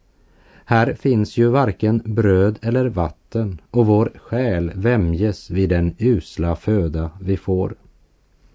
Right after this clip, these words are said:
Manna var egentligen en underbar och näringsrik föda som innehöll allt vad de behövde, och det smakade som fint bakverk med olja.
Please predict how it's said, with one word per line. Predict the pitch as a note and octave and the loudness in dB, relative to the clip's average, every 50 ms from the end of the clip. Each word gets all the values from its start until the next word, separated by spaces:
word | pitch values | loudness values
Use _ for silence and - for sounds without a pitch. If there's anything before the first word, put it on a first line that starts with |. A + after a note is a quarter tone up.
| _ _ _ _ _ _ _ _ _ _ _ _ _ _ | _ _ _ _ _ _ _ _ _ _ _ _ _ _
Manna | - A#2 C3+ D3 B2+ G2 F#2+ F#2 G2 A2 | 0 2 2 2 2 2 2 2 2 2
var | C3+ D#3+ D3+ C3 | 2 2 2 2
egentligen | C3 C3+ C3+ A#2 G#2 - - A2 G#2+ G#2+ G#2+ | 2 2 2 2 0 0 0 0 2 2 2
en | G#2+ G#2 G#2 - - | 2 2 0 0 -2
underbar | - C3+ C#3+ B2+ F#2 F2+ F2 F2+ F2+ E2 F2 F2+ F2 F2 F#2 F#2+ A2 | 0 0 2 2 2 2 2 2 0 2 2 0 2 2 2 0 0
och | A2 G2+ F2 F2 - | -2 -4 -4 -6 -2
näringsrik | G#2+ A2+ B2 C3 A#2 G#2 F2+ F2+ E2+ - - F2 F2 F2 E2+ E2 - - | 0 0 2 2 0 0 0 -2 -2 -2 -4 -2 -2 -2 -2 -4 -8 -16
föda | - - A#2 A#2 A2 D#2+ D2+ D2+ F2 F2 F2 - _ _ _ | -10 -6 -2 -2 -2 -2 -2 -4 -4 -6 -8 -12 _ _ _
som | - - G2+ F#2 F2+ F2 F2+ F2 | -8 -2 0 0 2 2 0 0
innehöll | G2+ B2+ C3+ A#2+ G#2+ F#2 F2 G2+ A#2 C#3+ | 0 2 2 4 4 4 2 2 2 2
allt | C3 A2 G#2 G#2 - - | 2 2 0 0 -2 -2
vad | - A#2+ A2+ | -2 -2 0
de | A2 F2 F2 F2+ | 0 0 0 0
behövde, | G#2+ A#2 G#2 F#2 F2+ E2+ E2 F2 F#2+ - A#2+ F#2 - _ _ _ _ _ _ _ _ | 0 -2 -2 -2 -2 -2 -4 -4 -6 -8 -10 -10 -12 _ _ _ _ _ _ _ _
och | _ - - A2 | _ -2 0 2
det | A#2 A2+ | 2 2
smakade | - - C3 C3+ B2+ G#2 - - - G2+ G#2 A#2 A#2+ A2+ | 2 2 0 0 0 0 -2 -2 -4 -2 0 0 -2 -2
som | - F#2+ E2+ E2 E2+ E2 | -2 -2 -2 -2 -2 -4
fint | - - - A2+ A2+ B2 C3+ B2 - - - | -6 -2 0 2 2 2 2 0 -2 -4 -4
bakverk | C3+ C3+ A2+ D#2 - - - D#2+ F#2 G2 G#2+ A2+ G#2+ - _ - - | -2 0 -2 -2 -4 -6 -6 -4 -2 -2 -2 -4 -6 -8 _ -12 -6
med | F#2+ F#2+ F2+ F2 E2+ - | -4 -2 -2 -2 -4 -4
olja. | - A2+ A#2+ G2+ D2 C2 C#2 D#2 E2+ F2+ | -4 -2 -2 -2 -2 -2 -4 -6 -6 -6